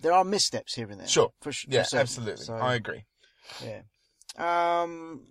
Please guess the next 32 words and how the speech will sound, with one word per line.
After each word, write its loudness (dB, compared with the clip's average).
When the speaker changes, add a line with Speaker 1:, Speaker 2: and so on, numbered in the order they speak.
Speaker 1:
like, -12
what, -6
action, -8
special -6
effects? -2
We -6
already -8
kinda -10
covered -4
that. -2
Speaker 2:
Yeah. 4
Speaker 1:
Uh, 2
the -6
action's -6
Speaker 2:
Yeah. -8
Speaker 1:
over 2
the -4
top, 6
ridiculous, -2
Speaker 2:
Uh, 4
Speaker 1:
and 2
Speaker 2:
absolutely. 4
Speaker 1:
entertaining. -2
Speaker 2:
<laughs> -18
Yeah. 6
Speaker 1:
So 0
Speaker 2:
Yeah. -2
Speaker 1:
there's 2
a, 0
there's -14
an -4
interesting -8